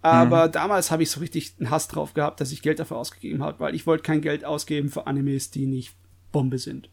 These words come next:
Speaker 1: ne?
Speaker 2: Mhm.
Speaker 1: Jeder hat seine Phase so, man will nur das Feinste. Oder zumindestens die Sachen, die einen sozusagen als Fan glücklich machen. Da
Speaker 2: Ja.
Speaker 1: war das nicht. War halt nur eine Fernsehserie, eine recht günstige, aber, hm, sie ist im Endeffekt besser, als der, wie der Manga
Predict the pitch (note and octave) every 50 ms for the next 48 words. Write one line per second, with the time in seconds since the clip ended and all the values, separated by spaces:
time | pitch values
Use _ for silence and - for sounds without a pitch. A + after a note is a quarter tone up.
0 | _ - D#3+ D3+ D#3 D#3+ D#3+ - - B2 A2+ A2 A2 C#3 C#3 - C#3+ C#3 C3+ C3
1 | - D3+ D3+ D3 C#3+ D3 C3+ C3+ D3 C#3+ C#3 C3+ D3+ D#3 D3+ D3+ D3 D3 C#3+ -
2 | - - D#3+ D#3 D3+ - - D3+ - - _ _ - - _ _ _ _ _ -
3 | D#3 D#3 D3 C#3+ - - - E3+ D#3+ - - - D#3+ D3+ D3 - - C#3+ - -
4 | D#3 C#3+ C#3 D3 C#3+ C3+ C3+ C3 C3+ C#3+ - - C3 C3+ C3 C3+ C3 C3 B2+ E3
5 | F3+ - _ _ _ - - - D3+ C#3+ C#3 C3 D3 C#3 C#3 C#3 C#3 C3+ C3+ C3+
6 | - - - D#3+ D3 D3 D3+ C3 C#3+ D3+ - D#3 - C#3+ C#3 C#3+ F3+ - - _
7 | _ _ - _ _ - - - - - - - - - - - - A#2+ C3 D3+
8 | C#3+ B2+ C3 B2+ - C3 C3 B2+ - - - - - - _ - C#3+ C#3+ C#3 C3+
9 | B2+ C#3 C#3 C3+ C3+ B2 - C3+ C#3 B2+ B2+ B2+ C3 C3 C3 C3 C3 C3 C3 B2+
10 | - - - D3+ C3+ - - - D3 C3+ C3 - - C#3 C3 C#3 C3 C3+ C3+ C3+
11 | C#3+ D3 C#3+ - - - - - - F4 E4+ D#4 C4 A#3+ A3+ A3+ A#3 A#3 A#3 A#3
12 | A3+ A3 G#3 F3+ D#3+ D#3+ - - - - - - - - - E3+ F#3 G3 D#3 D#3+
13 | D#3 F3 F#3+ F3 - E3+ D3+ - - - - D#3 - - - - - - F3 E3
14 | - - F3 D#3+ - D#3+ C#3+ E3+ D#3 E3 D3+ C#3 C#3+ D#3 D#3+ D3 B2